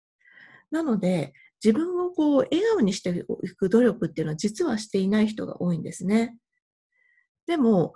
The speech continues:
自分を笑顔にする、さっきで言うシャンパンタワーの一段目を満たすっていう行動をしていくと、まあ、そこからどんどんどんどんこう、なし崩し的に自分も良くなるし、家族も良くなるし、職場の関係も良くなるし、社会に対する貢献もできるようになる。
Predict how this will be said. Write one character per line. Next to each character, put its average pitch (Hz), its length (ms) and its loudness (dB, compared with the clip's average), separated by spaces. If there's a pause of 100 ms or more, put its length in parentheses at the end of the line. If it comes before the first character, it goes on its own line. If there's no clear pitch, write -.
(240)
自 277 160 4
分 381 340 2
を 359 40 0
笑 320 220 0
顔 330 160 0
に 185 120 0
す - 140 -2
る、 - 180 -4
さ - 120 -4
っ 262 80 -6
き 202 120 -4
で 180 80 -2
言 185 180 0
う 185 40 -4
シ 220 100 -4
ャ 269 60 -2
ン 285 80 -6
パ 294 140 -4
ン 294 80 -8
タ 302 120 -2
ワ 254 120 0
ー - 20 0
の 175 140 -2
一 - 260 -8
段 330 200 -4
目 339 120 -2
を 269 120 0
満 190 140 -4
た 277 120 -2
す 247 160 -2
っ 240 40 -2
て 240 180 -8
い 247 40 -2
う 247 80 -6
行 262 200 -6
動 285 120 -2
を 302 40 -2
し 294 100 -14
て 311 160 -4
い 320 80 -8
く - 100 -20
と、 370 360 2 (480)
ま 226 120 0
あ、 - 40 0
そ - 140 -10
こ 302 180 -6
か 370 120 -4
ら 359 200 2
ど 254 200 4
ん 269 80 0
ど 196 120 -2
ん 175 60 0
ど 226 140 2
ん 240 60 2
ど 196 120 0
ん - 80 -6
こ - 240 0
う、 - 20 -4
な 202 120 -4
し - 140 -12
崩 302 260 0
し - 120 -8
的 294 280 -4
に 311 160 -6 (300)
自 214 120 6
分 240 120 -2
も 285 140 -4
良 330 120 -4
く 339 120 -8
な 285 120 -4
る 226 120 0
し、 240 240 -6
家 240 160 2
族 208 220 -2
も 165 120 -6
良 196 100 -6
く 285 140 -4
な 269 120 -2
る 208 80 0
し、 - 120 -8
職 175 240 -8
場 180 100 -2
の 185 120 -2
関 214 220 -2
係 240 140 -4
も 240 120 -4
良 302 120 -6
く 320 120 -10
な 320 120 -8
る 277 100 -4
し、 302 200 -2 (300)
社 226 120 -4
会 185 220 -2
に 180 100 -2
対 262 200 -4
す 330 120 -2
る 262 100 0
貢 190 220 -4
献 190 160 -6
も 190 80 -4
で 190 120 -4
き 254 120 -6
る 240 80 2
よ 208 60 0
う 175 40 0
に 160 60 -4
な 156 80 -8
る。 - 160 -12